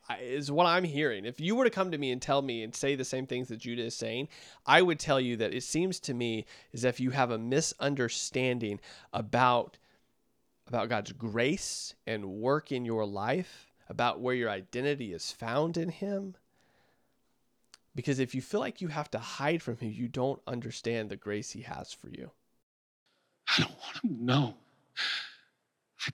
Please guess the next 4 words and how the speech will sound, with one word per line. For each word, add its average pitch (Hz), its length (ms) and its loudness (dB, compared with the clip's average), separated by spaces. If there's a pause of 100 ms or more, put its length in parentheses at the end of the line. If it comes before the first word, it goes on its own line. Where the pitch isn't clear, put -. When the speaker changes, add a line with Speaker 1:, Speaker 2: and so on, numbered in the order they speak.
Speaker 2:
keep - 480 0 (1200)
sinning. - 580 -2 (1600)
And 117 200 2
the - 100 -2